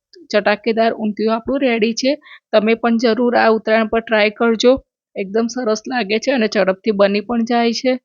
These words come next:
તો તમને મારી આ રેસીપી કેવી લાગી ફ્રેન્ડ્સ, એ કોમેન્ટમાં જરૂર કહેજો અને તમે બનાવ્યું છે કે નહીં એ પણ કહેજો.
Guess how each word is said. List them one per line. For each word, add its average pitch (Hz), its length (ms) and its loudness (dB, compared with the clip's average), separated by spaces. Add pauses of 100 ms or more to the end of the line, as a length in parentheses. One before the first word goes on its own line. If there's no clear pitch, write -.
(320)
તો 233 60 -4
તમને 233 320 2
મારી 247 320 2
આ 240 60 6
રેસીપી 233 460 -2
કેવી 226 280 2
લાગી 226 280 2
ફ્રેન્ડ્સ, 220 340 -2 (140)
એ 226 80 0
કોમેન્ટમાં 226 540 0
જરૂર 226 340 0
કહેજો 240 360 -4
અને 254 360 -6
તમે 220 220 -2 (680)
બનાવ્યું 226 480 2
છે 262 180 -4
કે 262 200 -4
નહીં 214 220 0 (120)
એ 240 40 0
પણ 240 220 -4
કહેજો. 254 360 0